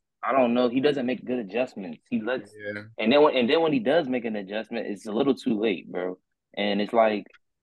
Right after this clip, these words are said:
Speaker 1: it's the same scenario for every player that plays him. They don't take him seriously.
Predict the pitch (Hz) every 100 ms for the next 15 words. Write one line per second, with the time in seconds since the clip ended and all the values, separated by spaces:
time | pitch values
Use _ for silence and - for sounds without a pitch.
0 | - 113 104 110 101 120 135 123 107 113
1 | 120 101 92 95 107 113 104 _ 113 113
2 | 95 92 107 104 90 85 95 120 - 120
3 | 101 - 113 101 -